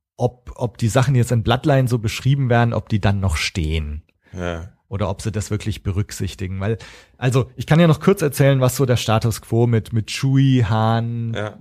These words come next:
Speaker 1: Luke, Ben und so ist. Und da gibt's eben so ein paar Sachen, die für mich auch nicht so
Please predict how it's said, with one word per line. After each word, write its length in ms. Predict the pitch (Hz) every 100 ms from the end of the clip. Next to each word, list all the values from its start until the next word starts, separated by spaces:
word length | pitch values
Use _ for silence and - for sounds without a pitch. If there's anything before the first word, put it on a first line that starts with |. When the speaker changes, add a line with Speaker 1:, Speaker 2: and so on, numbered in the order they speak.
| 113
Speaker 1:
Luke, 440 | 110 131 131 - - -
Ben 300 | 107 120 127
und 200 | 104 98
so 160 | 90 87
ist. 300 | 73 82 - _ _ _ _ _ _ _
Und 240 | 131 - 101
da 160 | 127
gibt's 240 | 143 - 143
eben 120 | 127
so 60 |
ein 80 | 127
paar 220 | 98 123
Sachen, 240 | 135 131 131
die 80 | 123
für 160 | 127
mich 200 | 127 117
auch 120 | 117
nicht 160 | 120
so 100 | -